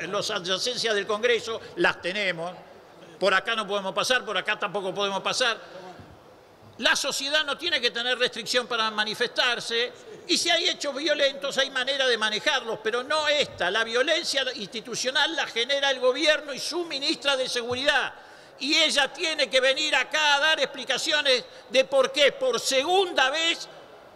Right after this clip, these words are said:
en el Congreso argentino desata una represión, donde terminan diputados lastimados, ciudadanos lastimados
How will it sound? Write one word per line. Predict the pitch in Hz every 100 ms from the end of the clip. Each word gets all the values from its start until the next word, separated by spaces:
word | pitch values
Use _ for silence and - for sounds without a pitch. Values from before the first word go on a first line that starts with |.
| - -
en | 226 254
el | 254
Congreso | 262 254 285 330 -
argentino | 277 - 262 - 330 359 294
desata | 247 - 339 330 302
una | 277
represión, | 247 247 269 254 302 262 165 120 - - - - 165
donde | 269 262 262
terminan | 269 277 330 339 302
diputados | 294 233 233 311 302 269
lastimados, | 277 277 269 240 180 143 107 - - - - - - - -
ciudadanos | - 269 277 285 302 349 311 254
lastimados | 285 285 277 247 196 147 123